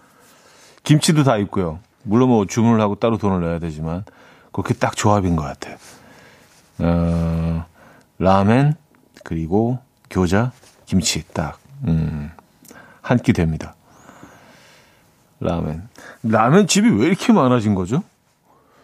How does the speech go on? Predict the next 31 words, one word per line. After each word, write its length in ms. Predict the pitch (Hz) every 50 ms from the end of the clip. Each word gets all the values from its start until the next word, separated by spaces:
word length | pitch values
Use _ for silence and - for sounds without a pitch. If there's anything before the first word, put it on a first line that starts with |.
| _ _
진짜 320 | - - 120 120 - 156 139
뭐, 160 | 117 120 117
우-, 180 | 101 95 98 110 -
우리 200 | 139 123 120 131
동네만 400 | 165 180 190 190 180 170 139 110
그런 240 | 113 110 107 101 95
건가? 160 | 87 107 143
여-, 260 | 120 113 113 - - 135 120
여러분 460 | 120 139 156 175 160 151 143 131 113
계시는 340 | - 143 127 127 160 160 143
곳도 220 | 147 147 - 190
그렇죠? 340 | 139 117 120 110 - 160 120
라멘 320 | 90 92 131 180 190 175
집 220 | - - 127 - -
진짜 420 | - - 165 165 - - 220 208
많은 240 | 190 160 139 131 127
것 80 | 110 107
같아요. 640 | 101 95 - - 98 95 127 143 107 73 69 80 - - _ _ -
예. 40 | 113 - 87 85 82 80 78 76 78 _ _ _ _ _ _ _ - - - - - - - - - _ _ _ _ _
그러니까 140 | - 123 127
수요가 420 | - - - - 226 208 196 180
그만큼 420 | - - 123 127 139 139 - 160 101
있다는 360 | 85 80 - 123 120 123 120
거겠죠. 500 | 107 101 90 80 - - 101 104 123 139 - -
그중에 280 | - 117 120 160 170
뭐, 240 | 160 151 151 147 131
좀 260 | 107 127 131 127 123
괜찮은 400 | 113 - 117 120 - 151 143 131
집도 260 | 113 117 117 - - 127
있고, 320 | 110 90 - 110 117 107
좀, 360 | - - 117 110 107 101 90